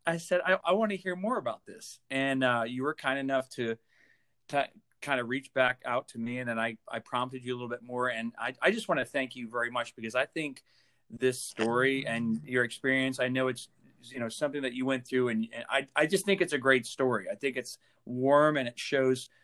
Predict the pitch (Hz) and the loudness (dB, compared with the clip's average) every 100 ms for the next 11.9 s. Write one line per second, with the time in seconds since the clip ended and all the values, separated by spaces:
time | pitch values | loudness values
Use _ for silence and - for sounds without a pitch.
0 | _ - 143 170 139 113 120 110 113 110 | _ -8 -4 -2 -2 0 -2 0 2 2
1 | 110 - 98 98 110 110 110 110 107 120 | -2 -4 -6 -6 0 4 6 4 2 -2
2 | 131 123 127 110 - 156 156 143 _ _ | 0 0 0 -2 10 12 12 8 _ _
3 | - 156 151 - - 147 151 147 120 110 | 0 4 4 0 -8 -4 -4 -4 -4 -6
4 | 113 117 107 104 104 - 123 120 113 113 | -4 -2 -2 -4 -8 -4 -2 -2 -2 -4
5 | 113 113 147 165 127 123 120 110 104 110 | -2 -2 0 -2 0 -2 0 -4 0 -2
6 | 107 110 110 - 113 104 95 _ - - | -2 -4 -4 -2 -4 -4 -6 _ -20 -20
7 | _ - 135 127 156 202 254 - - 160 | _ -2 0 4 4 4 0 -4 0 2
8 | 156 139 127 123 117 _ _ _ _ _ | 2 -2 -4 -4 -6 _ _ _ _ _
9 | _ - 156 160 156 143 123 135 117 104 | _ -10 -8 -8 -8 -10 -2 -2 -2 -10
10 | - 131 120 - - 143 139 _ - 160 | -8 -4 -4 -4 -4 -2 -4 _ 0 2
11 | 190 226 214 - 170 156 147 139 123 | 4 2 -2 -2 0 0 0 -2 -2